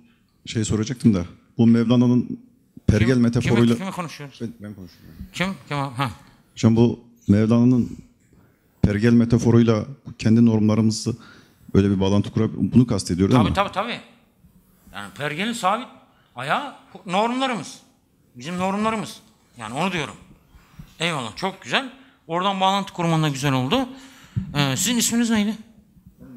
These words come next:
Speaker 2: Hı. Şemsettin. Şimdi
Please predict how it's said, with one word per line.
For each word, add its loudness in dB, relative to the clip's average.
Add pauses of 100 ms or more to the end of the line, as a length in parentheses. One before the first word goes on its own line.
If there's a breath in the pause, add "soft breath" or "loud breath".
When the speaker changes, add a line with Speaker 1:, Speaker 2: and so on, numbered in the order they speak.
(240)
Speaker 2:
Hı. -4 (640)
Şemsettin. -4 (440 loud breath)
Şimdi 0